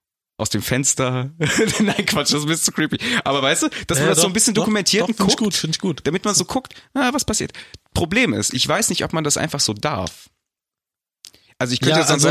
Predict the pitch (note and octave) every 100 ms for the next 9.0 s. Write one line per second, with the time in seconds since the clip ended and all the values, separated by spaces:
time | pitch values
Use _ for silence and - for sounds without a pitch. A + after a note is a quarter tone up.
0 | D#3+ - G3+ F3 G#2 G#2 G#2+ - G2+ G2
1 | G#2+ F#2+ F#2+ A2+ C3 E2+ A#2 A2 B2 A#2+
2 | - A#2+ G3+ A2+ F#2+ G2+ C3 E3+ - B2
3 | B2+ B2+ - - - G#2+ A2+ - A2+ -
4 | C3+ C#3 C#3+ - - - A2+ G#2 A2 C3+
5 | - F3 D#3 - E3 D#3 - A#3 F3 D3+
6 | E3+ E3 E3+ F#3 - D#3 C3 F#2+ G2 A#2+
7 | C#3 D3 B2+ D#3+ F3+ F#3+ - E3 D3 C3
8 | C3 C3 A#2+ A#2 - B2+ G#2+ A#2 A3 -